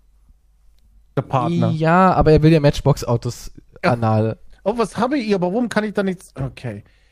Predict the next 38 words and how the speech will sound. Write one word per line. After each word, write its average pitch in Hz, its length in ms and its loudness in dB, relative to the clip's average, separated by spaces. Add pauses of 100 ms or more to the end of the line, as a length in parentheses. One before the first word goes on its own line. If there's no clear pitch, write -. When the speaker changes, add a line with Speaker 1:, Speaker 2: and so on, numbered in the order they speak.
(280)
Speaker 1:
Aber 170 100 0
ich 170 80 -2
habe 220 160 -2
nur 208 80 2
die 196 100 -2
Möglichkeit, 170 440 -4
entweder 175 280 -2
ich 160 60 -4
bin 165 160 -4
mit 160 140 0
dem 160 120 -2
zusammen 165 520 -2 (200)
und 151 120 -4
hab 160 140 -2
das 180 260 -2
und 147 160 -4
das 220 400 -2
oder 160 180 0
das 131 220 -2
und 113 160 -2
das, 104 200 -4
oder 113 160 -8
wie? 156 140 -2 (380)
Ja, 151 140 0
dann 151 140 0
sag 143 160 -2
ich 123 120 -4
nein, 113 260 0
dann 107 260 -4
brauche 110 220 -8
ich 107 80 2
Speaker 2:
Aber 160 100 6
Speaker 1:
nicht. 160 260 2
Speaker 2:
der, - 60 -4
aber 151 120 2
jeder 196 400 0
Tag 196 280 2
ist, - 360 -14